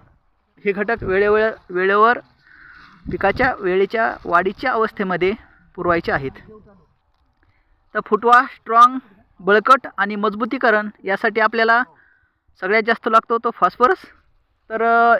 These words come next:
ज्याही शेतकऱ्यांनी पहिला डोस, अ, फॉस्फरसचा कमी दिलेला आहे त्या शेतकऱ्यांसाठी त्यांनी आत्ता जर दुसरा डोस जर हे बेड आहे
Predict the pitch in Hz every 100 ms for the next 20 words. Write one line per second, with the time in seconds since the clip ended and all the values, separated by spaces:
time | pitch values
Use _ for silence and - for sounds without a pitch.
0 | 175 170 202 226 247 226 226 233 226 240
1 | 233 240 _ - - - _ 180 214 220
2 | 233 - 233 233 233 240 240 240 226 -
3 | _ _ _ 196 190 220 226 - 226 226
4 | 220 233 233 247 247 240 311 - _ _
5 | _ _ - 202 247 240 240 247 254 247
6 | 254 254 254 254 - _ _ _ _ _
7 | _ 202 214 233 247 - - 185 - 233
8 | 233 233 214 208 220 233 233 240 226 233
9 | 247 - _ _ _ _ - - - -
10 | 190 196 196 220 214